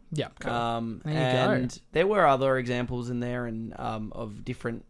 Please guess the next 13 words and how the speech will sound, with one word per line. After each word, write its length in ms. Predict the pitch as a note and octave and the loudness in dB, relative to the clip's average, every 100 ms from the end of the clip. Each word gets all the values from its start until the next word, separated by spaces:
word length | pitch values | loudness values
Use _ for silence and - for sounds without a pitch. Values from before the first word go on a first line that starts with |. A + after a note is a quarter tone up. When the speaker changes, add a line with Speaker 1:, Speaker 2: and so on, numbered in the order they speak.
| _ | _
Speaker 2:
focal 360 | - B2 A#2+ A#2 | -4 -4 -2 -4
lengths, 300 | A#2 A#2 - | -4 -6 -10
but 320 | - A#2 - | -4 -4 -4
the 100 | A#2 | -8
standard, 480 | - D#3 D#3+ D#3 C3 | -2 0 2 0 0
as 220 | C3+ B2+ | 0 0
quoted, 420 | - B2+ B2 A2+ | 2 4 4 0
the 60 | A2+ | -6
standardized 640 | - A#2 A#2 A2+ A2 G#2+ | -6 -4 -4 -4 -4 -4
lens 320 | A2+ A2+ A2 - | -6 -6 -8 -8
was 140 | A#2 | -6
six 240 | - - - | -6 -6 -10
point 320 | - G#2+ | -10 -10